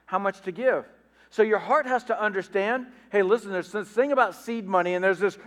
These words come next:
return that ends up coming. And so you've got to decide in your heart how much you're going to give. But you got to know the law of the harvest. And don't give reluctantly or in response to pressure.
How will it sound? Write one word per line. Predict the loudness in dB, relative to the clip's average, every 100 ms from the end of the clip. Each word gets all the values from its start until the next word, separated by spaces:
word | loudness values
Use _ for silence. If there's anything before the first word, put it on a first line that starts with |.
| -4
return | -4 -2 0 0 0
that | -4
ends | -2 -2
up | -2
coming. | -2 -2 -2 -4
And |
so | 0 -2 -2 -10
you've | -8 0
got | 0
to | -2
decide | -4 2 6 6 4 -4
in | -6 -2
your | 2 0
heart | 4 4 4 0 -14 -4
how | 0 2
much | 2 -2 -4
you're | -6
going | 0 2 2 -2 -12 _
to | -8
give. | 0 2 2 0 -10 _ _ _ _ _ _ _ _ _ _ _ _ _ _ _ -20
But | -8
you |
got | -6
to | -4
know | 0 2 2 0 -18 _ _
the | -2
law | 2 6 6 6 0 -20 -12
of | -6
the | 0
harvest. | 2 2 -2 -12 _ _ -12 -6
And | 2
don't | 4 4
give | 2 0
reluctantly | 2 2 2 0 -2 -2 -2 -6 -20 _
or | 0 4 6 6 2 -4 -20 _ -10
in | -6
response | -6 -6 -2 2 2 0 -10 -20 _ -14
to | -8
pressure. | -4 -4 -6 -14